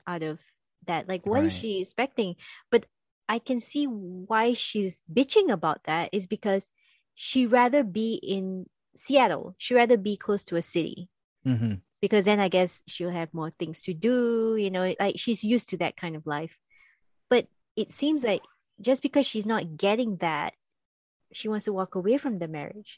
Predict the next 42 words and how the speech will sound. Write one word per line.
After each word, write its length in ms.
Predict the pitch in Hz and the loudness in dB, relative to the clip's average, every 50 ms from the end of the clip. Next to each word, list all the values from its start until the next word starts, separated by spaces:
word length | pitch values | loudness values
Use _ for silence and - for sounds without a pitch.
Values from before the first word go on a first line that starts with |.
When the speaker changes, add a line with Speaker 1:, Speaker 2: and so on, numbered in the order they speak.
| _ - | _ 0
Speaker 1:
Like, 120 | 196 190 | 2 2
Speaker 2:
Right. 100 | 202 196 | 2 0
Speaker 1:
she's, 140 | 196 196 - | -2 0 0
like, 180 | 208 180 175 160 | 0 0 2 2
giving 280 | 202 196 208 180 175 | 2 4 4 2 2
up 200 | 196 262 - - | 0 -2 -2 -2
on 160 | 320 254 190 | -2 -2 -2
it. 200 | 156 151 147 180 - _ _ - - _ _ _ _ _ | -4 -6 -8 -10 -12 _ _ -20 -20 _ _ _ _ _
And 100 | 254 285 | -4 -2
I 60 | 330 359 | 0 0
don't 140 | 370 349 | 0 0
think 140 | 349 370 330 | 0 -2 0
that's 180 | 320 320 - - | 0 -2 -2 -2
fair. 420 | - 349 339 226 151 165 160 - _ _ _ _ _ _ _ _ _ _ _ _ _ _ _ - | 0 2 4 4 2 0 -2 -8 _ _ _ _ _ _ _ _ _ _ _ _ _ _ _ 0
Speaker 2:
To 80 | - | 2
me, 180 | 175 185 202 202 | 4 6 6 6
it 20 | |
was 140 | 185 156 143 | 4 4 2
just 180 | 147 147 - - | 2 0 2 2
using 280 | 135 127 117 120 113 | 0 2 2 2 2
that 200 | 101 113 120 127 | 4 4 4 4
as 100 | 120 107 | 2 0
an 120 | 107 104 98 | 0 -2 -4
excuse. 680 | 95 - - - - 107 98 82 - - - - - | -6 -8 -12 -10 -6 -6 -6 -6 -8 -12 -16 -14 -2
Speaker 1:
Right. 340 | 190 214 208 185 175 - - _ _ _ _ - | 2 4 6 6 4 2 -2 _ _ _ _ 0
Speaker 2:
Because 320 | - 135 123 - 160 143 135 | 0 0 4 6 6 8 8
if 120 | 143 - | 6 4
he 80 | - 143 | 4 2
wasn't 500 | 127 135 170 202 175 160 143 123 110 - - _ _ _ _ | 2 4 2 2 2 0 0 0 -2 -4 -10 _ _ _ _
commuting 480 | - - 120 117 117 117 113 117 117 117 | -2 0 2 4 2 2 2 2 2 2
and 120 | 110 107 107 | 0 0 0
working 340 | 110 117 117 - 123 113 107 | 0 0 0 2 0 2 2
those 220 | 104 104 101 98 | 0 -2 -2 -2
long 280 | 101 101 98 98 101 101 | -2 -2 0 0 0 0
hours, 580 | 110 120 123 123 110 98 95 95 95 - - - _ - - - _ _ _ | 2 4 4 4 2 0 -2 -4 -8 -10 -12 -16 _ -20 -20 -20 _ _ _
I 100 | 120 117 | -4 -4
think 320 | 113 - - - 151 151 - | -4 -4 -4 -2 -2 0 0
he 140 | - 139 | 0 0
got 280 | 107 95 113 110 113 - | 2 4 4 4 4 2
that 160 | 117 101 104 | 0 -2 -2
position 480 | - 110 95 98 101 - - 107 101 95 | -2 -4 -4 -4 -6 -4 -4 -4 -4 -4
because 720 | 98 110 98 - - - 113 113 107 101 95 107 - | -4 -6 -6 -2 0 0 2 2 2 0 -4 -6 -12